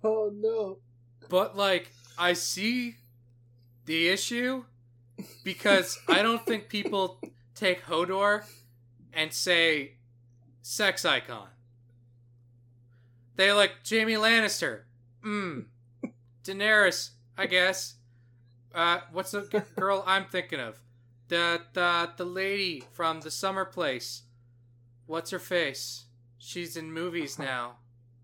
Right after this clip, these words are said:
Speaker 2: Thanks, Game of Thrones. Marjorie Tyrell. That's the word." Uh, like, people, like, there's a lot of attractive people in Game of Thrones. I don't
Speaker 1: Definitely.
Speaker 2: think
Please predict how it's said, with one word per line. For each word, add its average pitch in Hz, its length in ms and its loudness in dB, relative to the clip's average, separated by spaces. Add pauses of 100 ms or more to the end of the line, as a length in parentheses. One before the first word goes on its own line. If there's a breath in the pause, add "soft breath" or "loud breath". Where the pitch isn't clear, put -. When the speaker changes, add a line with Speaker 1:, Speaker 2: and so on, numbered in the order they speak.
(480)
Speaker 2:
Thanks, 156 260 -4
Game 151 240 -6
of 131 60 -12
Thrones. 127 640 -12 (440)
Marjorie 208 680 4
Tyrell. 196 800 4 (200)
That's 175 360 0
the 156 200 -4
word." 123 460 -6 (1120 soft breath)
Uh, 151 360 2 (760)
like, 220 240 0
people, 247 260 0
like, 208 220 0
there's 214 260 -2
a 175 60 -2
lot 170 300 0
of 156 80 -4
attractive 160 480 -2
people 160 240 -6
in 156 80 -10
Game 151 200 -4
of 151 80 -8
Thrones. 160 460 -4 (500 soft breath)
I 180 200 6
don't 226 160 4
Speaker 1:
Definitely. 220 260 0
Speaker 2:
think - 120 -16